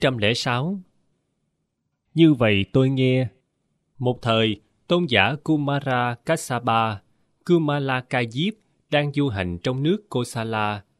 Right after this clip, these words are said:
Câu Tác La, cùng với đại chúng tỷ kheo, khoảng năm trăm vị, đi đến một đô thị của Kosala tên là Setaya, Tư Ba E. Rồi tôn giả Kumara Kassapa trú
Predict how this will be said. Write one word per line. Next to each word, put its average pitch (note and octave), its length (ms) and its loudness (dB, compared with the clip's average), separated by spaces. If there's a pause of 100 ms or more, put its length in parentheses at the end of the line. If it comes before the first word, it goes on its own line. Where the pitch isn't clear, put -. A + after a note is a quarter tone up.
Câu A#2+ 140 -2
Tác C#3+ 260 -6
La, G#2+ 360 -2 (380)
cùng C#3 160 0
với E3+ 160 -4
đại G2 220 -2
chúng E3+ 260 -4
tỷ A#2+ 200 -2
kheo, A#2+ 380 -4 (320)
khoảng A#2+ 400 -4
năm B2+ 160 -2
trăm A2+ 260 -4
vị, E2+ 300 -4 (480)
đi E3+ 140 2
đến E3 240 0
một A#2+ 240 -2
đô D3 240 2
thị G2 320 0
của B2+ 140 -2
Kosala A#2 800 -4 (360)
tên D#3+ 200 0
là F#2 400 -2 (300)
Setaya, B2 880 -2 (520)
Tư D3+ 140 2
Ba C3 160 0
E. B2 400 -2 (720)
Rồi B2+ 260 0
tôn F3 260 -2
giả G#2+ 260 -2
Kumara C3 680 -4
Kassapa A2 760 -6 (400)
trú F#3 260 0